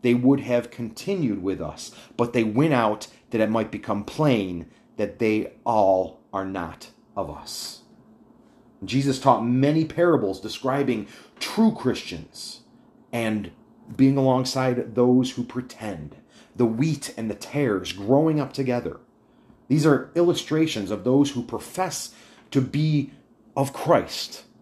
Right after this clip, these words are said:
but the fruit of their lives does not support that claim, and eventually many of those playing at church, pretending to be Christians, walk away from their profession, while others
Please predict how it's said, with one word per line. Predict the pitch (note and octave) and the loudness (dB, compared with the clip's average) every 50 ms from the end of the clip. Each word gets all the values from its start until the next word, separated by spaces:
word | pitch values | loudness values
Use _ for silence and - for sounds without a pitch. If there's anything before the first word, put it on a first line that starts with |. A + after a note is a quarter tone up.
| _ _ _ _ - | _ _ _ _ -10
but | A2 - | -8 -6
the | A#2 | -8
fruit | - - - - E3 E3+ D#3+ D3 | -10 -10 -8 -2 0 2 4 4
of | B2+ A#2 | 4 4
their | A#2+ A#2 A2+ | 2 2 4
lives | A2 A2 G2+ F#2+ F2+ F2+ E2+ - | 4 2 2 2 -2 -4 -6 -8
does | - G2+ E2+ | -10 -10 -8
not | G#2 G2+ F2+ - | -8 -8 -8 -8
support | - E2 - - G#2 F#2+ - | -12 -14 -10 -8 -8 -6 -4
that | G2 F2 E2 | -4 -6 -6
claim, | - - F#2+ F#2 E2 D#2 D#2 | -6 -8 -8 -6 -6 -6 -6
and | D#2+ E2 | -6 -6
eventually | D#2+ F2 G#2 G2+ G2+ - F#2+ F#2+ | -4 -2 -2 -2 -2 -4 -4 -4
many | F2+ F#2 F#2+ F#2+ F#2+ F#2 | -4 -2 -2 -2 0 -2
of | F2+ E2 | -2 -2
those | F#2+ F2+ F2+ E2+ - | -2 -2 -2 -2 -6
playing | - - - - A#2 A2+ A2+ A2+ G#2+ G2+ G2+ | -10 -12 -6 -2 0 2 2 2 0 -2 -4
at | F#2 - - | -6 -6 -6
church, | - A2+ A2 A#2 A#2 - | -4 -4 -4 -4 -4 -8
pretending | - G2 - - A2+ A#2+ A#2+ A#2 | -12 -12 -12 -8 -4 -4 -2 -2
to | A#2 A2 | -2 -2
be | G2 G2+ | -4 -6
Christians, | - - A#2 G#2+ - - G2+ G2 G2 - - - - - - - | -6 -4 -6 -6 -6 -6 -8 -8 -8 -10 -14 -20 -20 -20 -12 -8
walk | - G2 G#2+ A2 A2 - | -2 2 4 4 4 2
away | - G#2+ F#2+ F#2+ F#2+ F#2 | 0 -2 0 0 -2 -4
from | - G2+ F#2 F2 | -6 -8 -8 -8
their | F#2 E2+ | -8 -8
profession, | D#2+ F2+ E2 - - F#2 D#2+ - - - D#2 - - - - - - | -8 -12 -14 -10 -8 -8 -8 -8 -10 -16 -16 -18 -18 -20 -20 -8 0
while | A2 A2 G#2+ G2+ - - | 4 4 4 4 6 6
others | C#3+ D3+ D3+ A2+ F2+ E2 F2+ - - - - - | 6 6 6 4 -2 -4 -6 -6 -8 -8 -10 -10